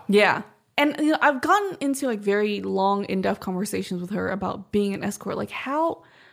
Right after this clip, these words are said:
like, what, what do you do? And she said, you know, the weird thing is whenever people think of sex work, they think,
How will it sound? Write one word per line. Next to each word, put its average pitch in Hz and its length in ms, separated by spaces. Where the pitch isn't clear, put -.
like, 269 160
what, 277 340
what 254 380
do 254 100
you 247 100
do? 339 200
And 233 120
she 269 140
said, 247 380
you 240 100
know, 226 320
the 247 80
weird 277 300
thing 294 140
is 220 140
whenever 226 340
people 269 340
think 233 440
of 190 140
sex - 380
work, 262 180
they 240 120
think, 208 280